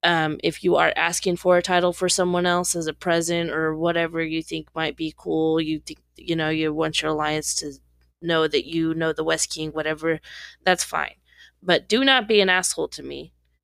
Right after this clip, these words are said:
because ninety percent of these messages are people saying, "Give me a title," or whatever.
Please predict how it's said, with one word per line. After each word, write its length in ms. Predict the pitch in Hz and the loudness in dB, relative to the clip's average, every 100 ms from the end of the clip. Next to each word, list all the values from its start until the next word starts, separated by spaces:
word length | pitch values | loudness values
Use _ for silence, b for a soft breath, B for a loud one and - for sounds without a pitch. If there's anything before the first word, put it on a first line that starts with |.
| - | -2
because 380 | 170 165 156 - b b _ | 0 0 -2 -12 b b _
ninety 440 | 175 190 196 185 | 0 2 0 -2
percent 340 | - 185 190 180 | -2 -2 0 0
of 60 | |
these 200 | 175 170 | 2 2
messages 520 | 170 175 175 170 175 170 | 0 -2 -2 0 0 0
are 60 | |
people 340 | 165 170 - 151 | -2 -2 -2 -4
saying, 380 | 165 156 151 - | -2 -2 -4 -4
"Give 300 | 180 180 170 | -2 -2 -2
me 240 | 175 165 | 0 0
a 80 | 151 | 0
title," 440 | - 160 151 113 b b b b b _ _ _ - | 0 0 0 -4 b b b b b _ _ _ 2
or 480 | 175 165 165 147 - _ _ - - | 4 4 4 0 -4 _ _ -14 -12
whatever. 680 | - 175 180 175 156 151 165 | -6 2 4 4 2 -2 -2